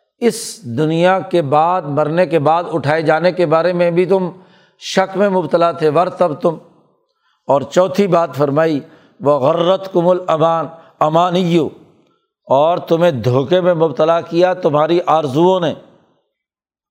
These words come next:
امنیہ، آرزوئیں، امیدیں، بڑی بڑی خواہشات، تو تم خواہشات کے پیروکار رہے۔ بظاہر ایمان لے آئے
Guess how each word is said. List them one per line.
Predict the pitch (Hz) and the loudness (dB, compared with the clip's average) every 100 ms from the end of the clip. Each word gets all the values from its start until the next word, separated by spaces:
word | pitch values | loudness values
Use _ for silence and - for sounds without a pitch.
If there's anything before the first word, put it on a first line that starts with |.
| _ - | _ -4
امنیہ، | 139 156 165 180 143 - - _ _ _ - - | 0 2 2 2 0 -8 -20 _ _ _ -20 -8
آرزوئیں، | 123 147 151 131 175 180 143 - _ _ - | 0 0 0 0 2 0 -4 -10 _ _ -6
امیدیں، | 147 156 180 180 180 123 - _ _ _ - | -2 2 2 2 0 -6 -14 _ _ _ -2
بڑی | 147 180 | 2 2
بڑی | 170 180 170 123 - _ _ | 2 2 0 -4 -12 _ _
خواہشات، | - 147 151 127 156 175 175 - - _ _ | -2 -2 -2 -2 0 0 -6 -20 -20 _ _
تو | 117 | -4
تم | 151 143 | -4 -4
خواہشات | - 156 147 156 180 196 | -2 -2 0 0 0 0
کے | 220 | -2
پیروکار | 170 170 160 151 151 | 0 0 0 -2 -2
رہے۔ | 135 127 107 - _ _ _ _ _ _ - 107 | -2 -4 -6 -14 _ _ _ _ _ _ -8 -4
بظاہر | 135 151 165 185 | 0 2 2 0
ایمان | 175 165 175 | 0 0 0
لے | 185 185 | 0 0
آئے | 190 202 170 - | 2 0 -2 -6